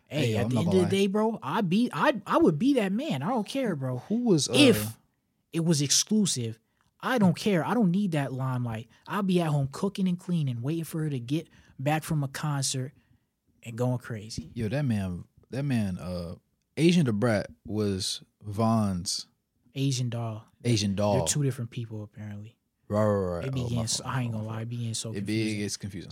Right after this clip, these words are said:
Speaker 2: But
Speaker 1: sometimes.
Speaker 2: I, I don't wanna be
Speaker 1: No offense to
Speaker 2: misogynist,
Speaker 1: them.
Speaker 2: 'cause all the Lils are also confusing. So,
Speaker 1: Yeah.
Speaker 2: yeah.
Speaker 1: Yeah. But, uh,
Speaker 2: I don't get why.
Speaker 1: her, you
Speaker 2: I
Speaker 1: saw
Speaker 2: don't
Speaker 1: her
Speaker 2: get,
Speaker 1: latest
Speaker 2: in the, in the
Speaker 1: development, right?
Speaker 2: babies, it's a lot of babies nowadays.
Speaker 1: Yeah. You saw her latest development, right?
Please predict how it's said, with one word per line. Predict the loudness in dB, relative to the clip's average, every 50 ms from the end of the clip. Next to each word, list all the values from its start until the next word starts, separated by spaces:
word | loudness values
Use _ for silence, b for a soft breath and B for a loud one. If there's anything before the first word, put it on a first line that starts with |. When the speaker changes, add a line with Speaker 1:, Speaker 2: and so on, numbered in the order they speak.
| -8 -6
Speaker 2:
But | -4 -4 0
Speaker 1:
sometimes. | 2 2 2 2 0 -2
Speaker 2:
I, | 0 2
I | 4
don't | 4 4
wanna | 4 2 2 0
be | 0 0 2
Speaker 1:
No | 2
offense | 2 2 2
to | 2
Speaker 2:
misogynist, | 2 2 2 2 2 2 0 0 0
Speaker 1:
them. | 0
Speaker 2:
'cause | 0 0 0 -2 -2
all | 0 0 0
the | 2 0 0 0
Lils | 2 2 2 4 4 4 2 0 -2 -4
are | -6 -4 -4 -4 -2
also | -2 -2 -2 -4 -6
confusing. | -6 -8 -8 -6 -4 -4 -4 -4 -4 -4 -8 -10 -10 -12 _ _ _ _ _
So, | -12 -10 -8 -8 -10
Speaker 1:
Yeah. | -10 -12 -12 -12
Speaker 2:
yeah. | -12 -12 -12 -12 -14 -18 _ _ _ _ _ _
Speaker 1:
Yeah. | -20 -20 -20 -20 _ b b b b b b b b b -8
But, | -6 -4 -2
uh, | -2 -2 -2 -2 -2 -4 -4 -6 -10 -12 -8
Speaker 2:
I | -4 -2
don't | 0 0 2
get | 2 0 0
why. | 2 0 0 0 0 -2 -6 -10 -16 -18 -16 -12
Speaker 1:
her, | -8 -4 -2 -2
you | -2 -2 -2
Speaker 2:
I | 0
Speaker 1:
saw | 2 4 6
Speaker 2:
don't | 6 6
Speaker 1:
her | 6
Speaker 2:
get, | 4 4
Speaker 1:
latest | 4 4 6 6 6
Speaker 2:
in | 6
the, | 6
in | 6
the | 6 4
Speaker 1:
development, | 4 4 4 4 4
right? | 4
Speaker 2:
babies, | 4 2 2 -2 -4
it's | -6 -6 -6
a | -4
lot | -4 -4 -4 -4
of | -6 -6
babies | -6 -6 -6 -6 -6 -8 -10 -10
nowadays. | -12 -12 -12 -14 -14 -16 -14 -12
Speaker 1:
Yeah. | -12 -12 -12 -12 -16 _ _ _ _ _ _ _ _ _ _ _ _
You | -6 -4
saw | -2 0 0 2
her | 2 2
latest | 2 2 2 0 0 0
development, | -2 -2 0 0 -2 -2 -4 -4 -4
right? | -6 -6 -6 -8